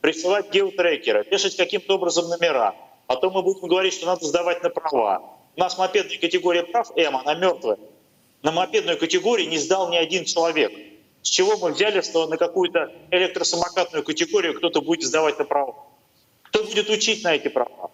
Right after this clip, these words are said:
У нас что, программа есть? Как, как сдавать? Ну, то есть, вот если вс-, додумать всё, да, вплоть до осаго и до, э, контроля степени опьянения, это такой, э,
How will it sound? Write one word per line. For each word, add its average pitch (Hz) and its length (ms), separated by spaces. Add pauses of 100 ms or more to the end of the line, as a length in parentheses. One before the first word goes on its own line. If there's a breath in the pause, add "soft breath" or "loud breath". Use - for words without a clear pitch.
У 143 60
нас 180 140
что, - 140
программа 147 560
есть? 117 500
Как, 208 260
как 208 200
сдавать? 196 600 (360)
Ну, 208 80
то 226 100
есть, - 360
вот 214 180
если 220 220
вс-, - 260
додумать 262 400
всё, 147 260
да, 196 160
вплоть - 360
до 180 140
осаго 180 480
и - 460
до, 175 500 (160)
э, 147 180
контроля 175 460
степени 160 400
опьянения, 175 720 (520)
это 175 240
такой, 190 760 (160)
э, 147 60